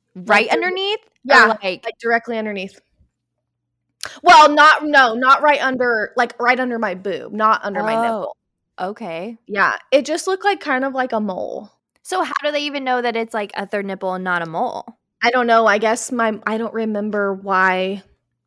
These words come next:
Speaker 2: you know, what prompted us to get it looked at, but they, you know, when my mom was like, "Oh, we should get this looked at," and they just, I just went in and they numbed that area and they took it out.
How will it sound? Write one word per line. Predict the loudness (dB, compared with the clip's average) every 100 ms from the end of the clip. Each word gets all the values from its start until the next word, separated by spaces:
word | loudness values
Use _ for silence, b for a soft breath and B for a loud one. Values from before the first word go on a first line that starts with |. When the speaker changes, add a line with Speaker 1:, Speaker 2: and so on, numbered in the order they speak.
| -12
Speaker 2:
you | -8 -4
know, | -4 -2
what | 0 -2
prompted | -2 -2 -2 -2 -2
us | -2 -4 -8
to | -4
get | -4
it | -4
looked | -6 -10 -4
at, | 0 2 2 0 _ b b b b
but | -4 -4
they, | 0 0 -2 -8 -10
you | -8
know, | -6
when | -6 -4
my | -4
mom | -6 -8
was | -10
like, | -8
"Oh, | -6
we | -6
should | -8 -10
get | -10
this | -10
looked | -12 -10 -6
at," | -4 -4 -8 -8
and | -8 -8 -10
they | -10
just, | -12 -14 -18 _ _
I | -8 -6
just | -10 -12
went | -10 -8
in | -6 -6
and | -8
they | -8 -10 -12 -10
numbed | -6 -6 -4
that | -4 -4
area | -4 -6 -4 -4
and | -6
they | -10
took | -14 -16
it | -16
out. | -16